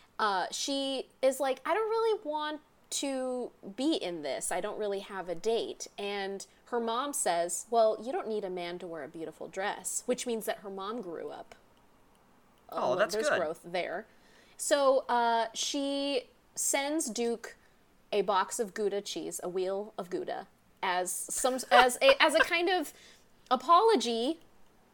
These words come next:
Speaker 1: with a note that says that she really hopes that he could come with her, is the invitation to the thing, and we don't really know if he's gonna come.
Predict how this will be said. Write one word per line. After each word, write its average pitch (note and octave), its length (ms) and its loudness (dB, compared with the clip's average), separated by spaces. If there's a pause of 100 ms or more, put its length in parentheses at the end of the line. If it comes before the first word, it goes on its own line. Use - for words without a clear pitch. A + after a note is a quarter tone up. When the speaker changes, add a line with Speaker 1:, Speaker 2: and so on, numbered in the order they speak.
(500)
Speaker 1:
with B3 240 4
a A#3 60 4
note G#3 340 -2
that G3+ 180 -2
says F#3+ 260 -4
that - 160 -8
she - 180 -10
really F3+ 300 -6
hopes F3 260 -10
that D#3 320 -6 (260)
he F#3 140 -8
could - 180 -10
come B3 440 -2 (240)
with F#3 200 -2
her, E3+ 320 -4 (240)
is F3 140 -12
the - 120 -8
invitation F#3 640 -6
to F3 100 -14
the E3+ 100 -10
thing, D#3 420 -12 (480)
and E3+ 340 -8
we G#3 120 -6
don't G#3+ 240 -6
really A#3+ 240 -4
know A#3+ 180 -6
if B3 80 -8
he's B3+ 180 -10
gonna B3+ 200 -12
come. D#4+ 360 -8